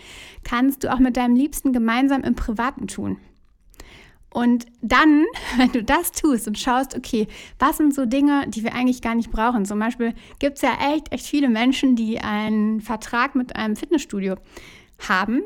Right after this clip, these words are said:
<laughs> und den oder das einfach gar nicht mehr besuchen, weil sie gemerkt haben, okay, Fitnessstudio irgendwie ist nicht so richtig meins und ich gehe vielleicht lieber laufen, ähm, joggen, klettern, was auch immer. Und das Fitnessstudio im Raum, irgendwie Sport machen an Geräten ist nicht so meins.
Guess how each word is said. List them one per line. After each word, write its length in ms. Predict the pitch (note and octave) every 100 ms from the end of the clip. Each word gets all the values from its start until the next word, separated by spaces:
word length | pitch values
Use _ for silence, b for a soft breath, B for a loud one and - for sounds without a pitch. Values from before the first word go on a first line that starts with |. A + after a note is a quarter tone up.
| -
<laughs> 160 | - -
und 300 | A#3+ - -
den 340 | B3+ C#4+ - -
oder 180 | G#3+ G3
das 280 | G#3 C4+ -
einfach 320 | A3+ A3+ -
gar 180 | G#3 G#3
nicht 160 | B3
mehr 120 | A3+ G#3+
besuchen, 420 | G#3 B3+ B3+ F#3
weil 220 | F#3 F#3+ B B B B B
sie 120 | C4 B3+
gemerkt 420 | C#4 D#4+ F#4 -
haben, 180 | D4+ C#4+
okay, 280 | - D#4
Fitnessstudio 760 | D4+ D4+ C#4 C#4 - C#4 C4 C4
irgendwie 400 | - A#3+ B3+ B3
ist 240 | B3+ -
nicht 240 | B3+ B3+ -
so 100 | A3
richtig 460 | A3 C#4+ - C4
meins 400 | B3+ A#3+ A#3+ A#3+
und 120 | A#3+ A3
ich 160 | -
gehe 200 | - A#3
vielleicht 300 | A#3 G#3 G3+
lieber 180 | A3+ G#3+
laufen, 460 | G#3+ C4+ C#4 A#3+ A#3+ B B B -
ähm, 560 | A3+ A3+ A3+ A3+ -
joggen, 380 | A3 A#3 A#3 A3
klettern, 460 | - A#3 - A3 G#3+
was 200 | C4+ -
auch 180 | A3 C#4
immer. 360 | C#4 G3+ C#4 - B B _
Und 440 | A#3+ B3 A#3 A#3 A#3+
das 200 | - B3+
Fitnessstudio 720 | - D4+ D4 C4 - C4+ B3+ B3
im 200 | A#3 A3+
Raum, 440 | A3 B3 D4 D4
irgendwie 260 | C#4+ A#3 A3+
Sport 380 | - - C4 C#4
machen 180 | C4 B3
an 180 | A3+
Geräten 340 | A3+ A3+ B3+ B3+
ist 140 | B3+
nicht 160 | C4+ B3+
so 100 | G3+
meins. 360 | G3 G#3 G3+